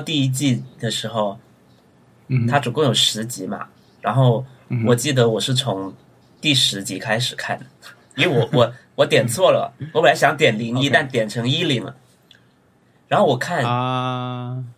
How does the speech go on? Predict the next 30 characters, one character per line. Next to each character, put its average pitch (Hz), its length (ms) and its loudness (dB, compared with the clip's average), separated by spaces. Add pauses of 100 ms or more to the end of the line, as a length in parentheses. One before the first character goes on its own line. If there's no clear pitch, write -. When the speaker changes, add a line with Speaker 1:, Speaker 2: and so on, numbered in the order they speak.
(140)
Speaker 1:
我 151 140 4
就 233 100 2
觉 151 180 4
得 156 140 4
完 135 260 6
全 135 360 2
可 156 160 2
以 131 120 0
接 147 280 2
受， 160 360 0
然 107 140 -10
后 101 60 -12
就 131 100 -4
是 147 80 -4
我 113 140 -2
在 160 120 2
想， 110 360 0
嗯， 110 420 -2 (320)
Speaker 2:
<laughs> - 320 -20
Speaker 1:
就 247 140 0
是， 208 80 -2
就 240 180 2
所 175 260 2
有 233 80 4
的 151 120 6
剧 190 180 -2
情 151 220 -2
都 151 100 2
已 117 100 0
经 131 300 -2